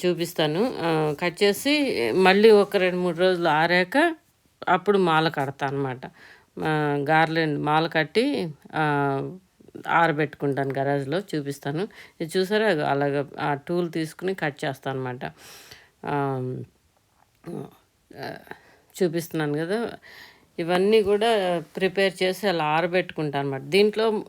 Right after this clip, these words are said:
ఒక మూడొంతులు మళ్ళీ సంవత్సరానికి, ఆ, దాచుకోవాలి. ఇదిగో చూసారా? అది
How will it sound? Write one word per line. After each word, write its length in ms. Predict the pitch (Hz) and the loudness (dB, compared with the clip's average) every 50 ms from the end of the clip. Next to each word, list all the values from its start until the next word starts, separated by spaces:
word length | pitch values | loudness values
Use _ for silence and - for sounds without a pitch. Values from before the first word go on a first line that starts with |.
| - - - - | -14 -20 -16 -12
ఒక 400 | 143 - 175 170 175 170 160 165 | -8 -6 -4 -2 -2 -4 -2 0
మూడొంతులు 680 | 185 180 185 190 196 190 190 185 190 190 214 214 226 214 | 0 2 4 4 4 6 4 4 4 0 0 0 2 2
మళ్ళీ 580 | 208 185 180 180 196 196 202 196 175 147 156 | 2 2 2 2 2 2 2 2 0 -2 -6
సంవత్సరానికి, 1080 | 160 - 185 170 175 165 - 175 175 175 185 180 - 220 220 196 170 156 151 147 147 151 170 175 - - | -4 -2 -2 -2 -2 -2 -2 -2 0 0 -2 -4 -4 -2 -2 0 -2 -2 -2 -4 -6 -6 -8 -12 -12 -8
ఆ, 400 | 165 156 151 147 143 139 139 139 139 143 | -6 -6 -4 -4 -4 -4 -6 -8 -10 -4
దాచుకోవాలి. 640 | - 147 156 156 156 - - 147 131 139 120 - - | -2 -2 -2 -2 -4 -8 -10 -8 -8 -8 -8 -8 -6
ఇదిగో 180 | 151 156 165 | -4 -2 -2
చూసారా? 440 | 160 160 175 165 160 190 180 190 196 | -2 -2 -6 -6 -6 -4 -4 -2 -2
అది 380 | 180 156 147 151 143 143 - | -4 -4 -4 -6 -6 -6 -8